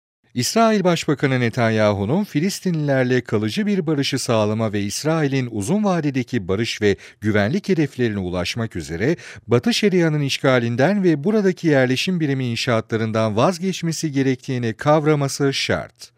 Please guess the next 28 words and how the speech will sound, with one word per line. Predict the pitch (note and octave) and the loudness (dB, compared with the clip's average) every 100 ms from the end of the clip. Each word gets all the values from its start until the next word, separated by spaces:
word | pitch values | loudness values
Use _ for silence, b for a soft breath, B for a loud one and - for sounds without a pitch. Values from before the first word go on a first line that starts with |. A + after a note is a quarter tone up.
| - | 0
Bu | A#3 E3+ | 0 4
barış | D3+ G3+ - | 4 4 0
için | F3+ E3+ | -2 -4
çıkmış | D#3 C#3 - C#3 - | -2 -4 -2 -2 0
en | G#3+ | 0
iyi | G#3 F3+ | 0 0
fırsat | C3 A2+ - G3 - | 0 0 0 0 0
ve | C#3 B2+ | -2 0
Netanyahu | G#2 A#2 G#2+ G#2+ G#2+ G2 G2 | -2 -2 0 0 0 -2 -4
sadece | - G3 F#3 D#3+ E3 | -2 0 0 -2 -2
Filistinlilerin | C3+ C3+ F#3 - F3+ E3 D3 B2 | -2 -4 -4 -4 -4 0 0 0
haklarına | A#2 - A2+ G#2+ G#2 | -4 -2 -4 -2 -4
saygılı | - G2 F2+ G#2+ | -2 -2 -2 -2
olmak | D#3+ F#3 E3+ D3 | -2 -2 -4 -2
açısından | B2+ A2 - E2+ D#2 C#2+ C#2+ | -4 -6 -8 -8 -8 -10 -10
değil, | F#2 E3 F#3 B B - | -4 -2 -4 B B -8
İsrail'in | G#2+ - F3+ F#3 E3 C#3 | -6 -2 0 0 -2 -4
isteği | B2 - A2 G2 | -6 -4 -4 -2
de | F#2 D2+ | -2 -2
bu | A2 | 0
yönde | F#3 F#3+ D#3+ | 0 0 0
olduğu | B2 F2 F2 A#2+ | 0 -2 -2 -4
için | A2+ - A#2+ A2+ B B | -4 -4 -6 -6 B B
barış | A2+ C3 F#3+ | 0 0 0
zamanının | F#3+ F3 E3 D#3 C#3+ C3+ | -2 0 0 0 -2 -2
geldiğini | A#2+ A2+ G#2+ A2+ A2+ G2+ | 2 2 2 0 -2 -2
idrak | F2 F2 D#2+ C#2 | -4 -4 -6 -6
etmeli. | D2 C#2+ E2 D#2 C#2+ | -12 -12 -12 -12 -12